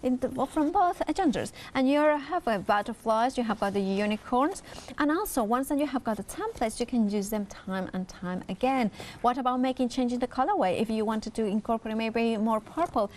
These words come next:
it's up to you. But in this quick kit, you have got all the fabric as well as the Wonder Web to make, transfer those patterns and make sure that the applique doesn't fray while you are cutting and sewing. Then for the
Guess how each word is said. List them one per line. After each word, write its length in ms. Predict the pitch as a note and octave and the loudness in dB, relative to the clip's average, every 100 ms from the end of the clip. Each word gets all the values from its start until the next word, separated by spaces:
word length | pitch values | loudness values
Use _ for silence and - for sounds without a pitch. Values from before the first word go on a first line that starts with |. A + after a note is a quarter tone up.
| - | -8
it's 160 | B3 - | -6 -4
up 240 | A3+ G#3+ - | -2 -4 -4
to 120 | G#3+ | -2
you. 160 | G#3+ | 0
But 180 | G#3+ - - | 0 -2 -2
in 240 | B3+ D4+ | 0 2
this 200 | D#4 E4 | 2 -2
quick 300 | - - B3 - | -6 -4 -4 -6
kit, 400 | - B3+ A3 G3+ - - - | -4 0 0 -2 -10 -10 0
you 160 | C#4+ | 0
have 300 | C4+ C#4 - | 2 -2 0
got 220 | A#3 A3+ - - - | 2 2 0 -18 0
all 280 | C4+ C4+ C4+ | 4 6 6
the 100 | C#4 | 2
fabric 480 | - A#3 A3 G#3 - | -2 0 0 0 -2
as 220 | G3 G3+ | -2 -2
well 360 | G#3 G#3 G#3 G3+ - | 0 2 2 0 -2
as 180 | G3 F#3+ | -4 -2
the 80 | |
Wonder 240 | F#3+ F#3+ F#3+ | -2 -2 0
Web 260 | F3 - - | 0 -2 -6
to 160 | G#3 | -4
make, 360 | F#3+ G#3 G3+ - | 0 0 -2 -6
transfer 440 | - G3 - F#3+ F#3 | -6 -4 -4 -4 -4
those 220 | F#3 - | -4 -6
patterns 340 | G#3 F#3 F#3 | -6 -4 -4
and 160 | F3+ F#3 | -4 -4
make 160 | G3+ | -4
sure 240 | - - F3+ | -8 -4 0
that 160 | F#3 | 0
the 60 | F#3 | 2
applique 500 | D#3 F#3 G3 - E3+ - - - | 0 0 -4 -2 -4 -6 -12 -2
doesn't 300 | F#3+ E3+ E3+ | -2 0 -4
fray 240 | - F3+ | -2 0
while 260 | E3+ F3+ F3+ | 0 -2 0
you 220 | F3 - | -2 -2
are 240 | - F3 F#3 - F3 - - | -4 -4 -4 -6 -8 -10 -12
cutting 440 | - F#3 E3 F3 - | -4 -4 -2 -4 -4
and 300 | E3+ F3+ - | -4 -4 -6
sewing. 340 | - E3 E3+ - - - - - | -2 0 0 -4 -14 -14 -14 2
Then 220 | C4+ C#4+ | 2 2
for 100 | D4 | 0
the 140 | C#4 | 0